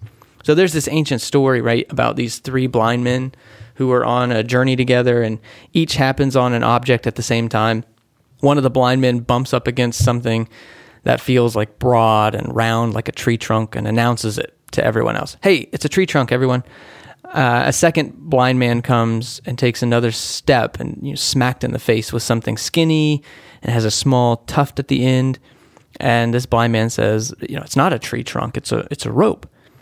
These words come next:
And the third blind man, wanting to settle things once and for all, of course, puts his hands out, feels something very hard and broad and tall and flat. So, "What are you guys talking about? You need to get your hands checked, you know, by the doctor back at the village. It's not a rope, it's not a tree trunk, it's a, it's a wall."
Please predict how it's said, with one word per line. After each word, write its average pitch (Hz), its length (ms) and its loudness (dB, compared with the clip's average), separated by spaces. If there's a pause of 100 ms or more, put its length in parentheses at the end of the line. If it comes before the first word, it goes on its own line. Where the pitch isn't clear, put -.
(560)
And 127 140 0
the 127 60 2
third 135 320 2
blind 123 340 2
man, 113 360 0 (140)
wanting 131 260 2
to - 60 0
settle 120 280 2
things 110 280 -4
once 113 200 0
and 113 80 -8
for 131 140 2
all, 131 100 4
of 117 100 -4
course, 117 240 -2
puts - 200 -4
his 123 120 -10
hands 135 260 2
out, 120 280 2
feels 135 300 0
something 117 300 0
very 117 220 0
hard 135 440 0
and 107 140 -8
broad 131 420 2
and - 140 -10
tall 135 360 2
and - 120 -10
flat. 127 380 -2 (220)
So, - 80 -6
"What - 120 -2
are - 20 4
you 269 60 0
guys 208 180 0
talking 247 320 -2
about? - 320 -6 (240)
You - 60 -4
need 208 100 2
to 165 80 0
get 165 160 -2
your 131 80 0
hands 214 280 2
checked, - 360 -4 (280)
you 131 80 -4
know, 120 100 2
by 123 140 2
the 120 80 -2
doctor 135 400 0
back 117 240 0
at - 60 -10
the 117 60 -2
village. 135 400 0 (360)
It's - 140 -4
not 175 140 2
a 113 60 0
rope, 120 300 2
it's - 120 -10
not 156 120 2
a 104 40 -2
tree - 180 -2
trunk, 170 360 -2
it's - 140 -2
a, - 120 0
it's 139 180 -6
a 107 60 2
wall." - 520 2